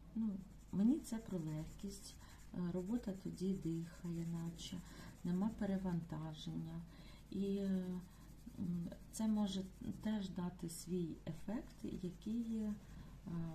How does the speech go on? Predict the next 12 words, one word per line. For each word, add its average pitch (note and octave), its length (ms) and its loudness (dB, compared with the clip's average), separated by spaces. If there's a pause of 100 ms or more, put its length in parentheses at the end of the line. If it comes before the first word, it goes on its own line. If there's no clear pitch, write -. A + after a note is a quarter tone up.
(520)
допоможе F#3 640 6
роботі F3 680 0 (1120)
швидше F3 880 0 (260)
і D3+ 380 -2 (400)
в - 140 -4
більшому E3 440 0
обсязі E3+ 760 -2 (380)
спрацювати. - 960 -4 (1300)
Ось - 200 -6
якось D3+ 500 -4
так. C3 460 -6 (1400)
Тому, G3+ 540 2